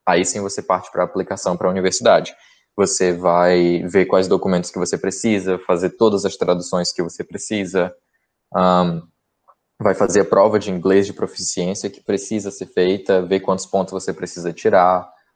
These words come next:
faz essa prova, ah, se prepara todinho e aí aplica pra universidade.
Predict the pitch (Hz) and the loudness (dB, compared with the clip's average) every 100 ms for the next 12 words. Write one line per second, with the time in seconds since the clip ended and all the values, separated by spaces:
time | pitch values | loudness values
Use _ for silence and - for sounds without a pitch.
0 | _ - 101 98 98 98 - 95 90 92 | _ 2 4 4 -2 -8 -4 2 4 4
1 | 92 92 90 _ _ _ _ _ - 98 | 2 -4 -8 _ _ _ _ _ -8 -4
2 | 92 87 85 85 - 104 98 107 113 110 | 0 0 0 -2 -4 -4 4 4 4 2
3 | 117 101 104 101 104 110 - 104 95 95 | 0 -2 -6 -6 -6 -8 -6 -2 0 2
4 | 98 95 104 92 95 95 92 95 - - | 2 0 -4 -4 -2 -2 -2 -4 -4 0
5 | 87 82 | 0 0